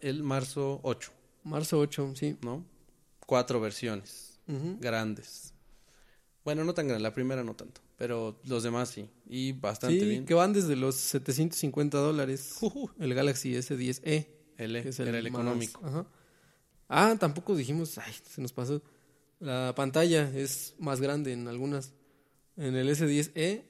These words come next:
Speaker 2: es de cinco punto, cinco punto ocho pulgadas, en el S diez,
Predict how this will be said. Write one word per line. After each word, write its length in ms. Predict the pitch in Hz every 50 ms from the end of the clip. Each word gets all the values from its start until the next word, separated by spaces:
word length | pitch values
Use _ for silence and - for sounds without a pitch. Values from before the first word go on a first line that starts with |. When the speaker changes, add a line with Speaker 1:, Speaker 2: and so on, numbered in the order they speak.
| _
Speaker 2:
es 140 | - 143 131
de 80 | 135 127
cinco 280 | - 151 147 139 147 131
punto, 520 | - 135 135 135 139 135 135 127 - - _ _ _ _ _ _ _ _
cinco 260 | - - 165 156 170
punto 220 | 151 160 156 165 156
ocho 160 | 151 - 151
pulgadas, 520 | - 139 131 143 175 214 240 233 - - - - - - - - - - -
en 160 | 143 131 123
el 160 | 123 127 127
S 220 | 143 147 - 156 135
diez, 480 | 131 131 135 147 143 - - - -